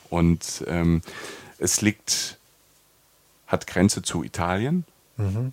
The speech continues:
Speaker 1: und ist Ex-Jugoslawia. War früher Teil von Jugoslawien. Das ist der, der nördlichste, der nördlichste Bundesstaat von Jugoslawien. Und, ähm, zur Geschichte von, äh, Slowenien, es war immer so, diese zwei Millionen Slowenen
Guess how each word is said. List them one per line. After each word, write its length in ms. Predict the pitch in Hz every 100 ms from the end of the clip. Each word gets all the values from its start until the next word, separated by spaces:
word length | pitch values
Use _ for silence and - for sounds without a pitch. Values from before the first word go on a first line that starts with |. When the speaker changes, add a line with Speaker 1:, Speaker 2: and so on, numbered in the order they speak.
| - -
Speaker 1:
und 200 | 98 87
ist 440 | 101 - - - -
Ex-Jugoslawia. 1200 | 117 127 - - 117 113 95 107 80 71 - - - _ _ - _ -
War 140 | 95
früher 560 | - 104 107 110 113 117 _
Teil 400 | 98 90 95 90
von 360 | - 92 90 -
Jugoslawien. 760 | 90 87 - 76 76 69 78
Das 140 | 92
ist 200 | - -
der, 100 | 95
der 260 | 90 - 95
nördlichste, 760 | 95 107 135 135 - - 113 107 - - - - -
der 140 | 107
nördlichste 500 | 95 98 - 107 -
Bundesstaat 840 | 95 117 123 110 - - 87 85 - - -
von 380 | - 85 82
Jugoslawien. 840 | 69 78 78 - 76 92 117 131 175 - - - - - - -
Und, 580 | 85 87 85 80 - -
ähm, 380 | 78 85 85 82 - -
zur 180 | - -
Geschichte 680 | 85 - 104 - 117 104 82 60
von, 380 | - 98 98 92
äh, 260 | 76 90
Slowenien, 600 | 78 - 90 90 98 104
es 120 | 90 -
war 80 | 82
immer 260 | 90 101
so, 140 | 95 90
diese 240 | 90 85
zwei 240 | - 87
Millionen 500 | 95 92 92 92 90
Slowenen 760 | - - 87 87 95 110 107